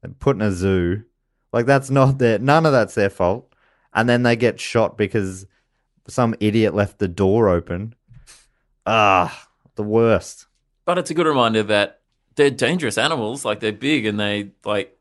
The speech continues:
Speaker 2: that's kind of, that's, you kinda have to do that.
Speaker 1: They are, no, they are definitely dangerous. And that's why you, if you have <laughs> put them,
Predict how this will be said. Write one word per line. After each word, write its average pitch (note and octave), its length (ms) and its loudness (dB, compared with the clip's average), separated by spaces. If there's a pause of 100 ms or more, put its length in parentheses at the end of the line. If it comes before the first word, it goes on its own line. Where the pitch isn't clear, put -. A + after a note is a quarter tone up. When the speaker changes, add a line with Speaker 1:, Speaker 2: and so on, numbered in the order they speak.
(120)
Speaker 2:
that's A2+ 220 -8
kind G#2+ 260 -4
of, G2+ 240 -8 (640)
that's, G#2 220 -4 (500)
you A2+ 100 -10
kinda B2 200 -2
have A#2+ 200 -8
to - 80 -18
do A#2+ 180 -4
that. - 240 -8 (540)
Speaker 1:
They D3 180 4
are, D3+ 120 4
no, C#3+ 240 2
they B2+ 180 4
are C3+ 140 4
definitely A#2+ 520 -2
dangerous. G2 680 -2
And A2 180 -6
that's A#2 240 -2
why A2+ 160 0
you, G2+ 220 -2 (200)
if - 200 -4
you A2+ 120 -2
have B2 520 -2 (420)
<laughs> - 340 -20
put C#3 220 -4
them, A2 240 -2